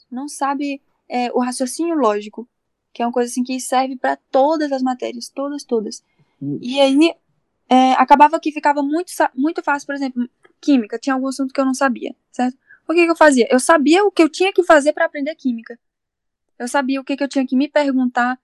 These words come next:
Speaker 1: quando eu visse algum, algum, algum conceito, sabia o que que tinha que perguntar, no caso, por quê, né? O que, o que mais, o que a gente mais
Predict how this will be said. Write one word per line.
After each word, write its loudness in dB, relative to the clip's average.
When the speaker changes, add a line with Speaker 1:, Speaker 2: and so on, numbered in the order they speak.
Speaker 1:
quando -2
eu 0
visse -4
algum, -4
algum, -2
algum 6
conceito, 2
sabia -2
o -10
que 2
que -6
tinha 0
que -10
perguntar, -2
no -10
caso, 0
por -2
quê, -2
né? -6
O -18
que, -6
o -8
que -10
mais, -8
o -8
que -2
a 2
gente 0
mais 0